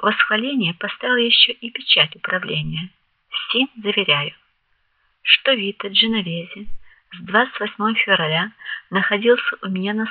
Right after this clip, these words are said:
службе в должности переводчика, оказав мне неоценимые услуги. За время работы помог вскрыть ряд случаев коррупции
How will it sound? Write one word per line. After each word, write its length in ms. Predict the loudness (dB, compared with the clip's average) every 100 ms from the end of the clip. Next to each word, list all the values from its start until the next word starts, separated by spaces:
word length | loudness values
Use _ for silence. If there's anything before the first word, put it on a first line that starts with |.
| -6
службе 420 | -8 -6 -6 -6
в 80 | -2
должности 580 | 2 2 0 -6 -12 -8
переводчика, 720 | -2 0 0 -2 -6 -6 -12 -16 _ _ _
оказав 580 | 2 2 0 -4 -4 -4 -6 -6
мне 260 | -2 -2 -4 _ -8
неоценимые 720 | -4 -4 -8 -10 -4 -2 -4 -8
услуги. 600 | -14 -12 -10 -10 -8 -10 _ _ _ _ _ _ _ _ _
За 160 | -2 2
время 320 | 2 0 -2
работы 580 | -2 0 0 0 -6 -16 -16 -20 -14 2
помог 360 | 4 4 2 0
вскрыть 500 | 0 -4 -4 -4 -6 -20 _ _ _
ряд 280 | 4 4 2 -4
случаев 420 | -2 0 0 0 2
коррупции 720 | 4 4 4 _ -12 -10